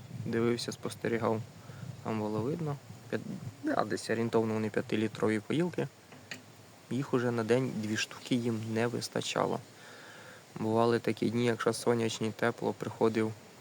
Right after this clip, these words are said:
вечором після роботи. Вони вже були висохші. Це теж погано, не будуть рости так, як потрібно. Тому поставив два десятилітрових відеречка.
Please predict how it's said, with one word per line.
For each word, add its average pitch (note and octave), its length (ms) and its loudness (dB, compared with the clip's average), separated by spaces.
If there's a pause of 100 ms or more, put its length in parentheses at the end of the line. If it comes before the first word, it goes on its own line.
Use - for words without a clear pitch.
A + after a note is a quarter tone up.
вечором A2 540 0 (240)
після A2+ 280 0
роботи. A2 420 0 (1500)
Вони A2+ 220 -4
вже A2 180 2
були G#2 280 2 (140)
висохші. A#2+ 540 4 (800)
Це - 120 -4
теж A2 360 2
погано, D#3+ 400 2 (260)
не A2+ 120 0
будуть A#2+ 300 2 (580)
рости A#2+ 360 -4
так, A2 220 -2
як G#2+ 100 0
потрібно. - 600 -4 (540)
Тому D3+ 300 -4
поставив A2 480 0
два A2 240 2
десятилітрових G#2+ 840 -2
відеречка. D#3 600 0